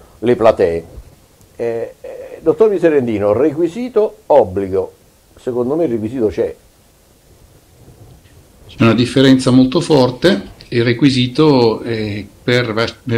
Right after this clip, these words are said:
Speaker 2: per, eh, curare dovrebbe essere, eh, vaccinarsi. C'è un, un altro focolaio in Liguria, e l'ha reso noto il presidente Toti, dovuto al fatto che non si sarebbe vaccinato del personale infermieristico.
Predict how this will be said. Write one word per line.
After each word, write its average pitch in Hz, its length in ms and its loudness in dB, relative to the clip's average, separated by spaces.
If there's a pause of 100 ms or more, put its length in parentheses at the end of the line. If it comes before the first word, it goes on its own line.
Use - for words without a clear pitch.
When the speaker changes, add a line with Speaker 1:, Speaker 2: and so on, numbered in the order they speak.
(120)
Speaker 2:
per, 120 360 2
eh, 98 440 -4 (880)
curare 113 600 -6
dovrebbe 104 360 -8
essere, 95 600 -8
eh, 92 460 -12 (180)
vaccinarsi. 98 720 -10
C'è - 140 -10
un, 101 80 -2 (120)
un 110 60 -6
altro 107 240 -8
focolaio 104 540 -8
in 98 40 -6
Liguria, 113 520 -6 (520)
e - 140 -6
l'ha 98 100 -2
reso 98 220 -6
noto 95 260 -4
il 90 60 -8
presidente 98 600 -6
Toti, 113 460 -8
dovuto 123 400 -4
al 131 80 -6
fatto 101 440 -8
che 113 320 -6
non 110 160 -6
si 113 120 -14
sarebbe 101 380 -10
vaccinato 98 640 -8
del 95 180 -12
personale 92 480 -10
infermieristico. 87 920 -8